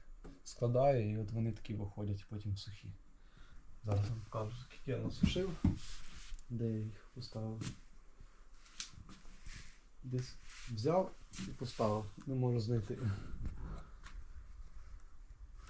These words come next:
От, це тараньку, що сушу, бачите? Ще отака таранька, ті сушарки сушу.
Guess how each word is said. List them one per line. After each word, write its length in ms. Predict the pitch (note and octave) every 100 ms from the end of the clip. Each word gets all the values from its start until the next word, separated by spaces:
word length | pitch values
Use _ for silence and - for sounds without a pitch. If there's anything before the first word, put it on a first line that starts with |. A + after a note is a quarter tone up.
| - - - - - - - - - - - - - -
От, 180 | C3 A2+ - -
це 160 | - C#3
тараньку, 640 | - C3+ C#3 F#3 F#3 F#3 D3 - - - - -
що 200 | - D3
сушу, 340 | D3+ C#3+ C3+
бачите? 360 | B2+ C#3+ - - - - - - - - - - - - - - - - - - - -
Ще 120 | C3
отака 320 | C3 C3 -
таранька, 480 | C3 B2+ A2+ - - -
ті 80 | A#2+
сушарки 500 | - - A2 A2 -
сушу. 340 | - G#2 -